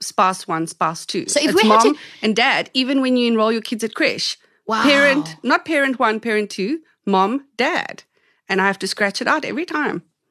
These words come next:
Speaker 1: Dad appears six to seven times on a form, and I've got to scratch it out every time.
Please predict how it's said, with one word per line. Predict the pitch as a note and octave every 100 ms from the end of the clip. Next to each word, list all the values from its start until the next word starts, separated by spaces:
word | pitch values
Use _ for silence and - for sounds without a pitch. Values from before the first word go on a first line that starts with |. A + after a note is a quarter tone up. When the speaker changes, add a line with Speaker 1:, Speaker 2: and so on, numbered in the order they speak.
| _ _ _
Speaker 1:
Dad | A3 B3 F#3+ -
appears | - - G3+
six | - B3+ -
to | - A3+
seven | - A#3 A3+
times | A3 A3 G#3+
on | G3
a |
form, | G3+ D4 A#3+
and | -
I've | F#3
got | F#3+
to | F3
scratch | - - G#3 A#3+
it |
out | G#3 F3+
every | F3 E3+
time. | F#3+ A#3 A#3+ -